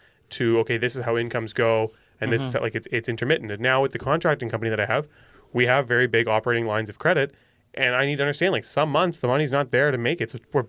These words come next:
Speaker 1: literally using the debt to pay the debt, but then
Speaker 2: Yeah.
Speaker 1: other months we might get in the payment from three or four big jobs. We might get a couple hundred grand in a month, and then we can pay it down in those periods.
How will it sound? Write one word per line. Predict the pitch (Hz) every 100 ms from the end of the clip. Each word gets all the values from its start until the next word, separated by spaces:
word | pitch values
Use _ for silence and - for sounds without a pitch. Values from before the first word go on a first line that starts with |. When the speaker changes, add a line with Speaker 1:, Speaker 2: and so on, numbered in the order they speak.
| -
Speaker 1:
literally | 135 143 143
using | 117 151 143 139 127 - _ _ _
the | 123 123
debt | 139 147 -
to |
pay | - 147 185
the | 170
debt, | 104 147 - - - -
but | 127
then | 127
Speaker 2:
Yeah. |
Speaker 1:
other | 147 170
months | 120 139 135
we |
might | 131 127 -
get | 127
in | 135 127 123 - -
the | -
payment | 123 135 135 117
from | 120
three | 139
or | 127
four | 135
big | 117 120
jobs. | 156 143
We | 117
might | 120
get | 143
a |
couple | 151 147
hundred | 127 110
grand | 110 104
in | 101
a |
month, | 131 147 135 _ _ _
and | 113 120
then |
we | 123 120
can | 117
pay | 117
it | 113
down | 113 120 113
in |
those | 107 104
periods. | 120 131 196 214